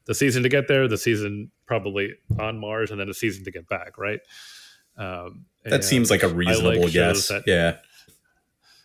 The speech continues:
Speaker 1: Y-, yeah, I, I like shows that have planned out arcs. I like shows that aren't like, "Yeah, we're just gonna kinda do whatever and keep it going until we get canceled," kind of a thing.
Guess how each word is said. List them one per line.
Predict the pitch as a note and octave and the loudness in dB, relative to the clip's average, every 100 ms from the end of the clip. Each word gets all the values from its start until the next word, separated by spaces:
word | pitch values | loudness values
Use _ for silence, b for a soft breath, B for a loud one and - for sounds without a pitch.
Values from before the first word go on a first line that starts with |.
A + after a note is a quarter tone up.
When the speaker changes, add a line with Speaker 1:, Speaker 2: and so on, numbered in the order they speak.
| _ | _
Speaker 1:
Y-, | G#3+ G#3 F3+ | -10 -6 0
yeah, | C3+ A2+ | 4 4
I, | C#3 | 4
I | D#3 D3+ | 2 2
like | D3 C#3+ D3+ | 4 2 2
shows | - F3 | 0 0
that | D3+ | 0
have | D#3 - | -2 0
planned | D3 D3 | -2 -2
out | D3 | -4
arcs. | C#3+ C3+ C3+ G2+ | -2 -4 -2 -2
I | |
like | G#2+ G#2 | 0 -2
shows | - A2 A2 | 0 0 0
that | G2+ A2+ | -2 -4
aren't | G#2+ - | -6 -6
like, | G2+ F#2+ | -8 -4
"Yeah, | F3 | -2
we're | G3+ F3+ | 0 -2
just | E3 E3 | -4 -4
gonna | F3 D#3+ | -2 -2
kinda | E3 D#3+ | -2 -2
do | C#3 A#2 D#3 | -2 -2 -2
whatever | E3 F3+ D3+ C#3+ | 0 0 0 0
and | B2+ | 0
keep | - C3+ | -4 -2
it | C3 | -2
going | D3 D3+ D3 | -2 -2 -2
until | C3+ C#3 | -4 -2
we | C#3+ | -2
get | C3+ D3+ | -2 -2
canceled," | - F3 - A2 | -2 -4 -2 -4
kind | - G2+ | -4 -6
of | F#2 | -6
a | |
thing. | F#2 G2 F#2 | -10 -10 -14